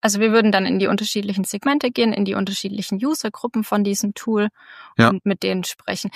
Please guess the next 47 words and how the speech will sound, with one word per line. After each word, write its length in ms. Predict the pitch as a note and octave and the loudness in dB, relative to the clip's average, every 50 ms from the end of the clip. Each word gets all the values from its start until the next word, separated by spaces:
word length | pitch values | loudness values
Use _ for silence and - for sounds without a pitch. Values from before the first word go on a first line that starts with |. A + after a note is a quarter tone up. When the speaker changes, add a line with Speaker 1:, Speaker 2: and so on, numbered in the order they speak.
| - A#3 - | -10 -4 0
Speaker 1:
In 60 | A3+ | 4
der 140 | A3 A3 G#3+ | 4 6 6
Regel 180 | A#3 A#3+ A#3 A#3 | 6 6 6 4
kommen 320 | - - A#3 G#3 G3+ G#3+ | 4 4 2 2 2 2
die 200 | G3 A3 G#3 - | 2 0 -2 -2
eher 280 | - G#3 G#3 G3 F#3+ F#3+ | 2 2 4 6 6 4
auf 140 | G3 - - | 4 0 0
uns 260 | A3+ B3 - - - | -2 0 0 -2 -4
zu, 160 | - C4 A#3+ | -4 -2 0
weil 140 | G#3 F#3+ G3 | 0 0 0
sie 100 | - G3+ | -2 -4
sagen, 280 | G3 - F#3+ F#3+ G3+ | -6 -2 -2 -2 0
hey, 260 | G#3 G#3 G3+ G3+ F#3+ F#3+ | 0 -2 -2 -2 -2 -2
wir 200 | F#3+ G3 F#3+ G3 | -2 -2 -2 -2
haben 140 | G3+ G3 | -2 0
Speaker 2:
Der 80 | F#3+ - | 2 2
Speaker 1:
hier 60 | G3 | 2
ein 20 | G3 | 4
Speaker 2:
Bedarf 160 | F#3+ F#3 F3+ | 4 2 2
Speaker 1:
neues 40 | G2+ | 0
Speaker 2:
ist 60 | - | 0
Speaker 1:
Tool, 80 | - G2+ F#2+ | -2 -2 0
wir 80 | - | 0
Speaker 2:
hochgegangen. 60 | - | 0
Speaker 1:
hätten 200 | G#3+ - - G#3+ | 0 0 0 2
gerne 260 | G3 G#3 G3+ G3+ G3+ F#3+ | 4 4 4 4 2 2
die, 120 | F#3+ G3 E3+ - | 0 0 2 2
Speaker 2:
Ja. 100 | - - - | 2 2 2
Speaker 1:
die 120 | - G#3 F#3+ | -2 -2 2
Daten 400 | F#3+ F#3 F#3+ A#3 - - C4+ B3 | 4 6 6 6 4 4 2 4
dazu. 500 | B3+ B3+ B3 - - - C4+ C4 C4 C4 | 4 4 2 2 -2 -4 -2 0 2 4
Speaker 2:
Ja. 120 | G#3 - - _ _ _ _ _ _ _ _ _ _ _ _ _ _ _ | 2 2 0 _ _ _ _ _ _ _ _ _ _ _ _ _ _ _
Speaker 1:
Ähm, 560 | - G3 F#3+ F#3 G3 G3 F#3+ F#3+ F#3+ G3 G3 - _ _ _ _ _ _ | 0 2 4 4 4 2 0 0 -2 -2 -4 -6 _ _ _ _ _ _
und 260 | - G#3 G#3 G3 G3+ | -2 0 0 2 4
dann, 380 | G3 G3 G3 G3 G3 F#3 - - _ _ - | 4 4 4 2 0 0 -2 -6 _ _ -2
äh, 480 | G3 F#3+ F#3 F#3 F3+ F3+ F3+ F3 E3+ - - | 0 4 4 6 6 4 4 2 0 -4 -4
gehen 220 | - G3 F#3+ F#3+ | -2 0 0 2
wir 100 | F#3 F#3+ | 0 2
da 200 | - F#3 F3+ F3+ | 2 2 2 2
in 260 | - D#3 E3+ F#3 F#3 F3 | 2 0 0 0 0 0
Requirements 520 | F3+ F3+ - - G3+ G3 G3 G3 F#3+ F#3 | -2 -2 2 4 4 4 4 4 2 0
Engineering, 600 | - F#3 F#3 F#3+ - G#3+ F#3+ F#3 F#3 F3+ F3+ F#3 | 0 -2 -2 -2 -2 -2 -2 0 0 0 -2 -2
sprechen 420 | - - _ - G3 G3 - - F#3 | -4 -6 _ -6 -6 -4 -2 0 -2
mit 160 | F3+ F3+ - | -2 -2 -4
denen 240 | - - F#3 F3 F3 | -4 -2 -2 -2 -2
durch, 500 | F#3 F#3 F#3 F#3 F#3 G3 - - - - _ _ _ _ _ _ _ - | -2 0 0 0 0 -2 -4 -10 -14 -18 _ _ _ _ _ _ _ -4
was 460 | G3+ F#3 F#3 F#3 F#3+ - - - | 2 4 4 4 4 2 -2 -8